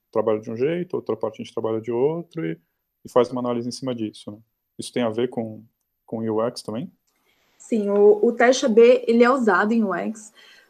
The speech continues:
Speaker 2: só eu acho que precisa ter um pouco de cuidado com, ao usar o teste A B, né? Porque o teste A B, ele é pra coisas muito pontuais, né? Então, o, o grande exemplo aí do teste A B é quando a Apple fez aquele botão milionário dele, que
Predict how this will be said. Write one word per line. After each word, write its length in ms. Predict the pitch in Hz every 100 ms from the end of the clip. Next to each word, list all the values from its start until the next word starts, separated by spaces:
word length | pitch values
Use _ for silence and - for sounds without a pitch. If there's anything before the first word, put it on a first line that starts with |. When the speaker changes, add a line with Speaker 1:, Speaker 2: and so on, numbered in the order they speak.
| _ 233
Speaker 2:
só 520 | - 277 294 277 -
eu 120 | 240 262
acho 200 | 294 -
que 80 |
precisa 380 | 277 269 262 262
ter 100 | 269
um 100 | 269
pouco 320 | 254 240 240
de 120 | 240 -
cuidado 560 | 220 196 196 214 - - _ _
com, 640 | - 208 202 196 185 -
ao 120 | - 202
usar 240 | 190 185
o 60 | 226
teste 340 | 196 202 -
A 20 |
B, 220 | 180 170 220
né? 260 | 233 240 - _ _
Porque 140 | _ 233
o 40 |
teste 240 | 247 254 269
A 40 |
B, 180 | 220 247
ele 120 | 269
é 160 | 262 - -
pra 120 | 262
coisas 360 | 254 254 254 240
muito 360 | 240 302 -
pontuais, 600 | 311 311 330 320 190 185
né? 140 | 185 190
Então, 280 | 208 208
o, 420 | 233 208 - 202 -
o 60 | 208
grande 380 | 220 240 277
exemplo 380 | 247 214 220 220
aí 80 | 202
do 120 | 202
teste 300 | 202 202 -
A 20 | 180
B 400 | 180 202 240 -
é 140 | 214
quando 640 | 214 214 220 214 220 214 208
a 160 | 202
Apple 240 | 208 233 226
fez 180 | 214
aquele 320 | 220 220 190 196
botão 460 | 185 190 202 196
milionário 640 | 190 185 196 175 190 202 180
dele, 200 | 175
que 100 | 190